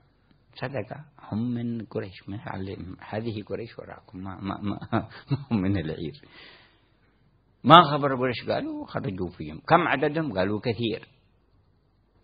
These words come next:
"كم؟" قال: "ما ندري كم". قال: "كم ينحرون كل يوم؟" قالوا: "يوم تسعة ويوم عشرة". قال: "القوم بين التسعمية والألف". نعرف من عادتهم أنهم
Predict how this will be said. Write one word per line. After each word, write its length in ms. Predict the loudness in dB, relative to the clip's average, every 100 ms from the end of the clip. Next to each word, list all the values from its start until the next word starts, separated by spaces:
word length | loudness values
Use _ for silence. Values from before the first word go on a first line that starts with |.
| _ -2
"كم؟" 180 | 2 2
قال: 220 | 0 -2
"ما 100 | 0
ندري 340 | 0 -2 -4 -8
كم". 240 | -8 -14 -14 -20 -20 -20 -20 -20 -8
قال: 120 | -6 -6
"كم 220 | -4 -4
ينحرون 500 | -4 -4 -4 -2 -2
كل 200 | -4 -6
يوم؟" 220 | -6 -8 -10 -20 _ _ _ _ _ -20 -20 -20 -20 -20 -20 -20 -20 -20 -8
قالوا: 380 | -6 -4 -4 -6 -10 -20 _ -2
"يوم 240 | 2 2
تسعة 560 | 0 -6 -6 -4 -4 -4 0
ويوم 240 | 0 2
عشرة". 320 | -2 -4 -8 -18 -20 -20 _ _ _ _ _ -20 _ -20 -20 _ _ _ _ -12
قال: 220 | -10 -8
"القوم 500 | -8 -8 -2 -2 0
بين 200 | -2 -2
التسعمية 640 | -4 -6 -8 -6 -4 -4 -4
والألف". 580 | -4 -8 -10 -14 -16 -16 -16 -18 -20 -20 -20 -20 -18 -18 -14
نعرف 500 | -10 -6 -6 -6 -8
من 160 | -8 -6
عادتهم 720 | -4 -2 -2 -4 -2 0 -2
أنهم 480 | -4 -8 -6 -6